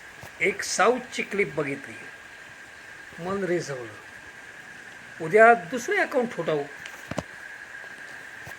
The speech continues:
त्याने भी तो यारो, एक साऊथची क्लिप बघितली, मन रिझवलं, उद्या दुसरे अकाउंट फुटावू. असेल किलकिले एखादे तरी दार.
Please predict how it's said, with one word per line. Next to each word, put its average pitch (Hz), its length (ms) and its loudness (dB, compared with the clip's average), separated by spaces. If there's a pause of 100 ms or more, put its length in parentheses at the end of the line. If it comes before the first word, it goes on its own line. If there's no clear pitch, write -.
(800)
त्याने 120 220 -2
भी 113 100 -4
तो 110 120 -8
यारो, 107 340 -2 (460)
एक 160 140 -4
साऊथची 180 460 2
क्लिप 185 260 2
बघितली, 165 460 0
मन 180 280 0
रिझवलं, 180 480 4 (500)
उद्या 180 340 8 (520)
दुसरे 262 320 4
अकाउंट 170 400 8
फुटावू. 117 300 -6 (1120)
असेल 339 340 6 (100)
किलकिले 233 440 8 (140)
एखादे 202 420 6
तरी 175 180 4
दार. 123 260 4